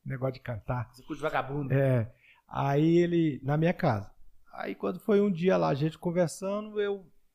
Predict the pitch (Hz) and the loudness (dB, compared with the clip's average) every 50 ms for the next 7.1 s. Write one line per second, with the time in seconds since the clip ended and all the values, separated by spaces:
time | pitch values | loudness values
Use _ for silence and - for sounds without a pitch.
0 | _ _ - - 143 135 117 117 131 127 - 131 123 123 120 123 120 113 110 120 | _ _ -6 -2 -2 -2 -2 -2 -6 -4 -4 -4 -4 -4 -4 -6 -8 -6 -4 -6
1 | 131 127 - 165 165 175 185 185 196 202 180 - - - _ - - - - - | -6 -6 -6 -8 -6 -6 -6 -6 -8 -10 -10 -12 -18 -12 _ -8 -8 -8 -10 -14
2 | _ _ _ _ - - _ _ _ _ _ _ _ _ _ _ _ - - _ | _ _ _ _ -20 -20 _ _ _ _ _ _ _ _ _ _ _ -20 -20 _
3 | _ _ _ _ _ _ _ 165 156 147 143 139 139 151 160 160 165 170 170 160 | _ _ _ _ _ _ _ -8 -6 -4 -4 -4 -4 -4 -4 -4 -4 -4 -4 -6
4 | 156 - - 156 147 143 - - 156 - - _ _ _ _ _ _ _ _ _ | -6 -6 -6 -6 -6 -6 -8 -12 -14 -14 -14 _ _ _ _ _ _ _ _ _
5 | _ _ - _ _ - 165 143 160 151 - - - 131 131 147 175 156 - _ | _ _ -20 _ _ -12 -8 -6 -6 -6 -6 -8 -8 -6 -6 -6 -8 -8 -14 _
6 | _ _ _ _ _ _ _ _ _ _ - 123 - - 151 156 170 185 180 135 | _ _ _ _ _ _ _ _ _ _ -16 -14 -12 -10 -10 -8 -8 -8 -10 -10
7 | 117 | -12